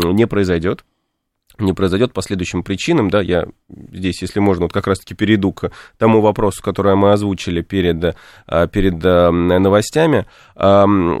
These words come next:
это, собственно, вопрос, а, отношения с Россией. Дело в том, что, м, Джуканович, э, собственно, да, уходящий как раз-таки, он в своей, э, истерии вот этой антироссийской,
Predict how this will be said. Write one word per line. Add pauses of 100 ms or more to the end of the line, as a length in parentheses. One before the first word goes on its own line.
(140)
это,
собственно,
вопрос, (200)
а,
отношения
с
Россией.
Дело
в
том,
что,
м,
Джуканович,
э,
собственно,
да,
уходящий
как
раз-таки,
он
в
своей,
э,
истерии
вот
этой
антироссийской,